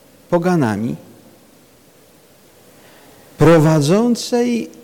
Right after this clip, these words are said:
swoją misję w kontekście,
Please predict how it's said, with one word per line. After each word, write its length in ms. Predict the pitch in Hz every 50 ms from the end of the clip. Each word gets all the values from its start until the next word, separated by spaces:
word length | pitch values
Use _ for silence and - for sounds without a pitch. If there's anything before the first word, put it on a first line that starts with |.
| - - -
swoją 580 | - - - - - 196 220 240 220 196 165
misję 800 | 160 160 165 175 170 156 - - - - 190 214 240 254 262 240 - - - - - - - - _ _ _ -
w 120 | - -
kontekście, 1080 | - 180 175 165 151 - 160 156 151 151 - - - - - - - 185 - 247 254